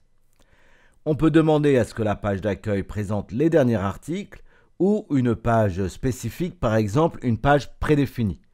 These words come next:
Dans le premier cas, il s'agit d'un réglage plutôt blog, alors qu'on règle la page d'accueil statique dans le cas d'un site vitrine.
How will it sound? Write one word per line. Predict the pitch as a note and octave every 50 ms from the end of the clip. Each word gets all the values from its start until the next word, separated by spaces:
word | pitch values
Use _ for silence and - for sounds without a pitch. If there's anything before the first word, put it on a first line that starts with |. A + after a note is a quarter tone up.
| _ _ _ _ _ _ _ _
Dans | - A2 D3
le | D#3 -
premier | - - D3+ D3+ D3 C#3+ -
cas, | - C#3 C3+ B2+ A2+ G2 F2 - -
il | F#2 F#2+
s'agit | - - A#2+ A2+ G#2 B2+
d'un | B2+ B2 A2+
réglage | G#2 A#2+ A#2+ A2 A#2+ B2 A#2+ A2+ G2+ - -
plutôt | _ - - - - A#2 A2 G2
blog, | F2+ F2 G2 A#2+ B2 C3 D#3 F#3 G3 F3 - - _ _ _ _ _ _ _ _ _ _ _
alors | - C3 D3 D#3 D3 - -
qu'on | B2+ B2+ B2
règle | A2+ B2 A#2+ A2 G2 G2+
la | G2 G2 F#2
page | - A#2 A2 G#2
d'accueil | G#2 A#2+ A2 - A2+ G#2+ G2+
statique | - - - - - - - E3 F#3+ - - - - - - - - -
dans | - F#2+ G2 E3 F#3
le | G#3 G#3 F3
cas | - - C3 B2+ B2+ C3+ -
d'un | - E2+ F#2 B2 B2 A#2+ A2+ A2+ G#2+
site | F#2+ - - - F#3 E3 B2
vitrine. | G#2 F#2+ B2+ C#3+ - - - C#3+ A#2+ G#2+ F2+ C#2+ B1